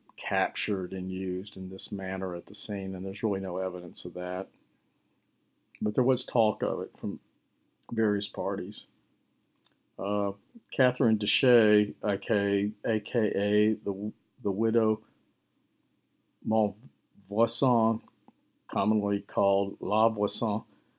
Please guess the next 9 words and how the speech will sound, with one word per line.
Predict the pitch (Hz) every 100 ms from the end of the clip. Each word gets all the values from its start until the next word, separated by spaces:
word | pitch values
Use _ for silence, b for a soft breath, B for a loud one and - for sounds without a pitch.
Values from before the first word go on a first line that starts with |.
| b _
the | 104
female | - 151 151 127 113
leader | 110 113 110
of | 113 101
the | 101
group, | 98 98 98 101 110
claimed | - 117 107 104
that | 101 -
between | 98 - 101 101 98